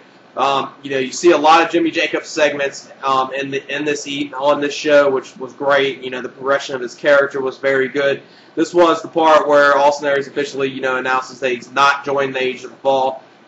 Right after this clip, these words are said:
Very good segment. Um, then after this, you see, um,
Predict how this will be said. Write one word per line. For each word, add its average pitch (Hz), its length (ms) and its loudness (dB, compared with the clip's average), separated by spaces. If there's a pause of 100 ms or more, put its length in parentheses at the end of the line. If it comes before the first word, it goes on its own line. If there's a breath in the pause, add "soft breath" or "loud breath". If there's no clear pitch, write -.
(120)
Very 160 240 4
good 147 220 -2
segment. 139 720 0 (320)
Um, 135 260 0
then 151 140 0
after 151 360 2
this, 151 400 0
you 139 60 -10
see, 143 340 -4
um, 127 380 2